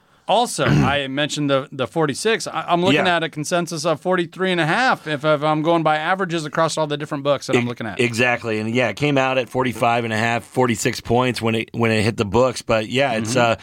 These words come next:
Speaker 1: Mm-hmm.
Speaker 2: a lot of people are putting that under because they really think the forty-niners defense is gonna be able to clamp down on this Bengals offense that
Speaker 1: Yeah.
Speaker 2: hasn't been able to put up points. And I can't say that it hasn't. The, uh,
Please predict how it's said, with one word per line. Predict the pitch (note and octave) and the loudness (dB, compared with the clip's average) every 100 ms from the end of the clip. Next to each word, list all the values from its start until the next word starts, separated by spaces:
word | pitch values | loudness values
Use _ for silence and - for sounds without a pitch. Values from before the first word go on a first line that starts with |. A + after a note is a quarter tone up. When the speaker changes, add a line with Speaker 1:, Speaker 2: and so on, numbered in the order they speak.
| - G2 | -8 -6
Speaker 1:
Mm-hmm. | G#2 | -2
Speaker 2:
a | A2+ | 2
lot | B2 | 2
of | B2 | 0
people | C3+ C3 | 0 0
are | B2+ | 0
putting | C#3 C#3 | 0 -2
that | C3+ B2 | -2 0
under | C#3 C3 | 0 0
because | A2+ A2+ A#2+ G#2 | -2 0 0 0
they | A#2 | 0
really | G#2 A2+ B2 | 0 2 2
think | A#2 B2+ | 2 0
the | A#2+ | 0
forty-niners | - B2 B2 A2+ A2+ A#2+ G#2 | 0 2 2 2 0 0 0
defense | A#2+ C3 A#2+ G#2 | 2 2 0 -2
is | G#2+ | -4
gonna | A#2 | -2
be | A2+ | 0
able | A#2 G#2+ | 0 -2
to | |
clamp | - A#2 A#2+ A2 | -6 -4 -2 -2
down | A#2+ A#2+ A#2 | -2 0 -2
on | A2 | -2
this | A2 | -6
Bengals | A2+ A2+ C#3+ B2 A#2+ - | -4 -2 0 2 0 0
offense | B2+ D3+ - A#2 A#2 - - - | 0 0 0 -6 -6 -10 -12 -2
that | A#2 | 0
Speaker 1:
Yeah. | A#2 | 2
Speaker 2:
hasn't | C3+ C3 | 0 0
been | A#2+ | 2
able | B2 C3+ | 4 4
to | B2 | 2
put | - A#2+ | 0 -2
up | B2 | 0
points. | - E3+ B2+ - - - | 0 2 0 -8 -20 -8
And | G#2+ A#2 | -4 -2
I | A#2 B2 | 0 0
can't | C#3+ C3+ B2 | 0 -2 0
say | C#3 | 2
that | C3+ B2+ | 2 2
it | A#2 | 2
hasn't. | C#3+ A#2+ A#2 F2+ - - - - | 0 -2 -6 -10 -16 -16 -18 -2
The, | A2+ B2 B2 | 4 6 6
uh, | A#2 A2 | 4 2